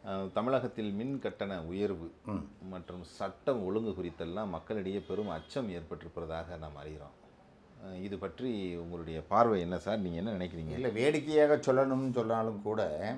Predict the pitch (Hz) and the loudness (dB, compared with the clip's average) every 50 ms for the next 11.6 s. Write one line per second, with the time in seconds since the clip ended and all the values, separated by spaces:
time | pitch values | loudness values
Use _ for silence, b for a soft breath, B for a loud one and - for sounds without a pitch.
0 | - - 101 101 90 78 71 - - 101 117 135 147 160 160 156 156 160 156 156 | -4 -4 -2 -2 -2 -2 -4 -2 0 2 4 6 6 6 6 8 6 6 6 6
1 | 151 151 151 147 147 151 143 127 131 143 143 143 135 143 135 123 123 127 131 - | 4 4 4 6 6 6 8 8 6 4 4 2 2 2 4 6 6 6 6 6
2 | 139 127 127 127 123 123 123 110 107 113 120 123 123 117 110 92 90 95 107 123 | 4 2 2 2 4 4 6 6 6 6 6 6 4 4 4 2 2 2 2 0
3 | 135 - - - - - - - - 127 127 139 135 120 120 123 107 113 131 143 | 0 -2 -4 -10 -12 -12 -12 -6 -2 2 4 4 4 4 2 2 2 2 4 4
4 | 156 147 143 147 147 135 123 113 113 127 139 139 139 147 151 147 123 107 110 127 | 6 4 4 4 4 4 4 4 6 6 4 4 4 4 4 6 8 8 8 6
5 | 131 - 151 127 127 117 - 120 110 104 110 110 113 - - - - - - - | 6 4 4 2 2 2 2 0 0 0 0 -2 -2 -6 -8 -14 -20 -20 -20 -20
6 | - - - 117 123 123 123 127 117 117 110 104 107 104 107 104 104 110 107 95 | -20 -8 -4 -2 -2 0 0 2 2 2 2 2 0 -2 -4 -4 -2 -2 -4 -4
7 | - - - - - 120 117 107 113 123 143 151 151 156 165 175 160 139 131 139 | -8 -14 -18 -8 -4 -2 0 0 0 2 2 4 4 6 6 6 4 4 4 4
8 | 135 135 127 113 101 - 107 117 117 - 117 104 92 82 80 73 76 85 85 - | 4 2 0 0 0 0 0 0 0 -2 -4 -4 -4 -6 -6 -8 -8 -8 -10 -8
9 | - - 151 - 87 69 - - - - 170 208 254 247 170 117 92 - 95 101 | -6 -4 -2 0 0 -2 -4 -2 0 2 4 4 6 6 6 6 6 4 6 8
10 | 113 135 156 170 160 156 110 110 120 139 139 - 185 202 202 180 131 170 170 175 | 8 8 8 8 8 8 8 8 6 6 8 8 8 10 8 8 8 8 10 12
11 | 180 185 180 170 165 160 147 143 143 131 107 87 | 12 12 12 12 12 8 6 8 6 6 4 4